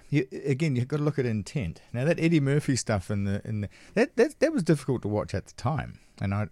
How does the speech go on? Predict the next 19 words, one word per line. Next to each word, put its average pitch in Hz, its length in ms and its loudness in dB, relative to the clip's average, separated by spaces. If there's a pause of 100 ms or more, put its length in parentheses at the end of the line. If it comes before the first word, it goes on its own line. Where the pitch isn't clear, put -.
uh, 90 280 -2 (140)
or 98 160 0
whenever 101 340 4
I 107 120 4
saw 90 280 0
it, 62 60 -8
whenever, 98 240 -2
whenever 101 260 0
I 98 60 4
first 98 380 2
saw 101 200 0
it, - 80 -6
uh, 92 140 -4
years 104 480 2
and - 160 -8
decades 98 400 0
ago, 78 260 -4 (640)
that 208 160 6
was, 214 220 0